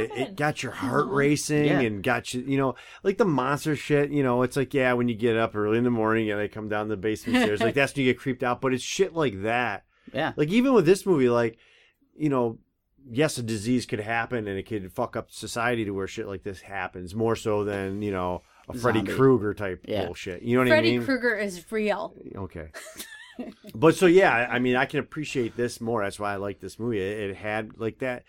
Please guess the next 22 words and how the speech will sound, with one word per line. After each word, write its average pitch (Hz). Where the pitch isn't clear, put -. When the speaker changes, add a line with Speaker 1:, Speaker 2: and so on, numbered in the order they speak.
Speaker 1:
it 123
definitely 139
had 117
my 104
heart 107
race. 107
Not 131
like 110
The 101
Green 120
Room. 175
Speaker 4:
No. 123
Speaker 1:
Like, 87
Green 175
Room 139
was 104
really, 123
I 104
was 110
like, 117
"Fuck, 208
man. 233